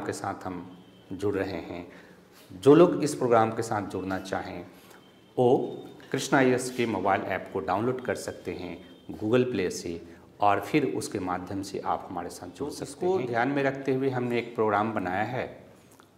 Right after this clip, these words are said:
Speaker 1: और जिस प्रोग्राम में मूल रूप से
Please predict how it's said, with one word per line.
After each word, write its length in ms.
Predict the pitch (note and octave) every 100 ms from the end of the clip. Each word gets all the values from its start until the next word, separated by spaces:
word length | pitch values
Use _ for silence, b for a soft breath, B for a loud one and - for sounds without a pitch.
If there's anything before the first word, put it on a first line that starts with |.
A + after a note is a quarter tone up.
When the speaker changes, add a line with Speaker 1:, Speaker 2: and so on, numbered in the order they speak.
| -
Speaker 1:
और 320 | G#2+ A2 -
जिस 240 | B2 C#3
प्रोग्राम 360 | - C3+ A#2 C3
में 520 | D3 D#3 D#3 - - - B2
मूल 360 | A#2 F#3 F#3
रूप 180 | D#3 D3+
से 520 | - D3+ D3 D3 -